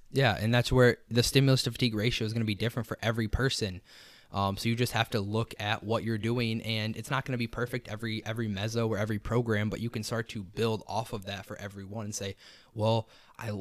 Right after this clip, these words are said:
I like that, but I can do this exercise in place of that and push more weight or,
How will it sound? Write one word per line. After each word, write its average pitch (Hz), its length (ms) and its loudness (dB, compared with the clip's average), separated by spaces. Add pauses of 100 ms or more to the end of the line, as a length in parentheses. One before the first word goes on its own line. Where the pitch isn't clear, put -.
(120)
I 104 100 -4
like 104 360 0
that, 131 340 0
but 107 400 6 (260)
I 113 120 -2
can 117 180 -4
do 107 360 -2
this 120 280 -2
exercise 110 680 -4
in 101 120 -10
place 139 340 -4
of 117 100 -6
that 104 280 -6 (100)
and 107 400 -4 (320)
push 139 240 2
more 123 180 4
weight 113 420 2
or, 113 480 2